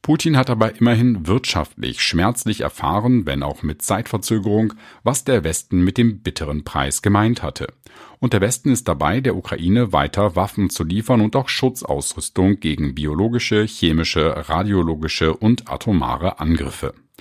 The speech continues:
Sollte der Kreml-Chef trotzdem solche Kriegsverbrechen begehen, wäre es abermals eine neue Dimension.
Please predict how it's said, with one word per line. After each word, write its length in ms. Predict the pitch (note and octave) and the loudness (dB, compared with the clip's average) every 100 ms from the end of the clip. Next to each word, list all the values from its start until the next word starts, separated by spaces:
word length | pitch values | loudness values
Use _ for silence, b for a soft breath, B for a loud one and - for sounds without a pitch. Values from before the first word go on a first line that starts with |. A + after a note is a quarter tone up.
| B B B B B B | B B B B B B
Sollte 340 | G2 A#2 C#3+ | 0 0 2
der 120 | D3 | -4
Kreml-Chef 680 | C#3 - D2+ C2+ - A#1+ - | -2 0 0 0 -2 -4 -4
trotzdem 640 | - A2+ A#2+ - G2 D2+ | -4 -4 -2 0 2 2
solche 360 | C#2 F#2 A#2+ A#2 | 0 0 0 -6
Kriegsverbrechen 680 | - A#2 A#2+ - F2 D#2+ D2+ | -4 -6 -4 -2 -2 -2 -4
begehen, 520 | C#2 C#2+ F#2+ A2 A2 B B | -4 0 4 4 0 B B
wäre 280 | - D#2 D2 | -4 -2 -2
es 200 | C#2 - _ | -4 -6 _
abermals 680 | F2+ G2+ G2 F2+ E2+ E2+ - | 0 4 4 4 2 0 -4
eine 200 | A#2 C3+ | 0 2
neue 340 | A2 C#2 B1+ C2+ | 2 0 -4 -6
Dimension. 540 | C#2 E2 G2 D2+ - | -4 0 0 -2 -8